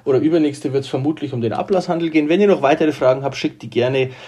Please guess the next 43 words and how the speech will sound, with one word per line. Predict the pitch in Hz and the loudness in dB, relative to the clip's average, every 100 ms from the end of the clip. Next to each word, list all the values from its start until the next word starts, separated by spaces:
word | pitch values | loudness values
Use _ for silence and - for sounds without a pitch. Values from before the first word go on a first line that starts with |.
| 117 | -6
an | 107 110 110 | -2 0 2
halleluja | 135 185 165 170 | 4 4 6 4
punkt | 165 151 135 | 4 -2 -4
podcast | - 139 - 131 - | -6 -6 -6 -6 -6
at | 107 | -6
gmail | - 151 135 117 - | -2 -2 -2 -4 -8
dot | - 107 - | -4 -4 -2
com. | - 185 226 - - - | -2 -2 -2 -12 -20 -4
Gerne | 160 151 160 151 | 0 2 2 0
allgemein | - 220 233 202 190 196 196 - - | 2 2 2 2 0 0 -2 -6 0
oder | 165 160 | 2 4
eben | 139 131 135 131 - - | 2 -2 -6 -8 -14 -4
zur | 147 | 0
Reformation, | 127 127 120 113 - 160 135 - | 2 0 -2 -2 -2 -2 -2 -12
zur | - 202 | 2 2
Person | 175 147 156 156 | 4 4 4 2
von | 147 139 131 - | 2 2 0 -4
Martin | 123 123 135 - 135 | -2 0 0 0 0
Luther. | 123 127 127 | 0 2 2
Wenn | 131 | 4
ihr | 135 | 4
wissen | 143 151 151 | 2 0 0
wollt, | 139 | 2
wann | 131 139 | 2 0
ist | 143 | 0
er | 139 | -2
tatsächlich | 131 143 139 131 | 0 0 -2 -2
geboren | 139 156 170 | 2 4 4
und | 156 | 0
wann | 147 | 0
gestorben, | 143 175 175 170 | 0 2 2 2
Dominik | - 135 135 127 | 0 2 2 -2
wird | 135 135 | -2 -4
es | 131 | -4
sicher | 147 147 | 0 0
gerne, | 139 139 139 - - | 2 0 -2 -6 0
wenn | 160 | 4
ihr | 185 | 6
das, | 170 - - | 4 2 2
wenn | 175 196 | 4 6
euch | 214 | 4
das | 196 | 2
interessiert, | 196 180 - 202 156 | 2 4 2 2 0